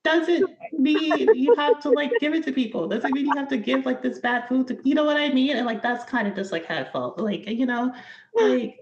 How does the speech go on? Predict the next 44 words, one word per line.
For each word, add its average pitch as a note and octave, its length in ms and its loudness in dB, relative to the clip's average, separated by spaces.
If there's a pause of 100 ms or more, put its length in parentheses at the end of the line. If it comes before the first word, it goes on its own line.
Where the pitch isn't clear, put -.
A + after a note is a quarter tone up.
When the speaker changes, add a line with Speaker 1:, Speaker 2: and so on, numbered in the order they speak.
(140)
Speaker 1:
that's D4 220 0
how D#4 180 0
I C4+ 60 0
feel C4 200 0
about E3 180 -2
it. D3 80 0
And G3+ 100 0
I A3 80 0
think A#3+ 220 -2
that - 180 -8
that's A3 160 -4
hard G#3+ 300 -2
for, A3 100 -4
like, G3+ 140 -2
a G3+ 40 -2
lot F#3+ 140 -2
of F#3+ 100 -6
people G#3 520 -2 (120)
to, F#3+ 680 -2 (840)
to, A3+ 100 -2 (380)
it's G#3+ 140 -4
hard G#3+ 160 0
for B3 80 -2
people G#3 240 -2
to - 40 -4
kind A#3 120 0
of F3+ 80 -4
look F#3 120 -4
at G#3+ 140 0
it A3+ 80 -2
that A3 180 -2
way A#3+ 200 -2
and G3+ 100 0
kind G3 140 -6
of, F3+ 100 -6
like, F#3 140 -4
comprehend F#3+ 880 -2
it B3+ 320 -2 (400)
because F#3 800 -4
of - 160 -10
how G3+ 100 -4
successful A3 560 -6
it A3+ 40 0
was. B3+ 360 -4